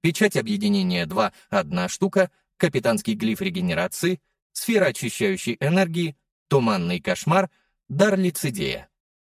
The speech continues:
На энергию, полученную от уничтожения смутьянов, Игнат улучшил адепта стойкости и дар артефактного спутника. Обоих поднял на ранг, достигнув четвертого.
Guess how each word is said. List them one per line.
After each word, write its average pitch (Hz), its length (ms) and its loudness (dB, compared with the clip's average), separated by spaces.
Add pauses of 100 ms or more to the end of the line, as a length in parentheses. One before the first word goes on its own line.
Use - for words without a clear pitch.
(260)
На 95 220 2
энергию, 113 520 2
полученную 107 680 0
от 87 120 -6
уничтожения 101 760 0
смутьянов, 98 680 -2 (320)
Игнат 101 420 0
улучшил 110 460 0
адепта 101 420 0
стойкости - 680 -6 (260)
и 82 120 -2
дар 120 380 2
артефактного 107 800 -2
спутника. - 720 -10 (880)
Обоих 127 480 0
поднял 123 460 2
на 127 140 2
ранг, 95 440 -2
достигнув 107 640 0
четвертого. 76 720 -6